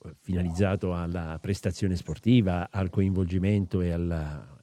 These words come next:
anche con lo spirito educativo, ma deve essere anche questo, cioè, e anzi, forse soprattutto, perché soltanto grazie a queste iniziative poi magari si riesce a sensibilizzare e ad avvicinare quante più persone possibili.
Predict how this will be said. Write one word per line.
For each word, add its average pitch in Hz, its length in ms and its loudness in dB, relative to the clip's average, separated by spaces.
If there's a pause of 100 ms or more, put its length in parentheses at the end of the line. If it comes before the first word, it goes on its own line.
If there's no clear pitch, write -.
anche 101 260 2
con 92 160 4
lo 87 80 4
spirito 95 400 4
educativo, 95 580 6
ma 117 180 0
deve 127 240 4
essere 113 300 6
anche 107 320 4
questo, 104 460 6
cioè, 98 280 8
e 110 220 4
anzi, 92 360 4
forse 120 300 2
soprattutto, 104 600 2
perché 95 440 2
soltanto 113 580 2
grazie 104 340 4
a - 20 -8
queste 107 260 2
iniziative 98 520 4
poi 98 140 4
magari 90 300 4
si 95 120 0
riesce 95 320 4
a 90 40 0
sensibilizzare 98 840 2
e 95 60 6
ad 87 80 2
avvicinare 95 500 2
quante 101 380 -2
più 92 160 0
persone 90 320 0
possibili. 82 440 0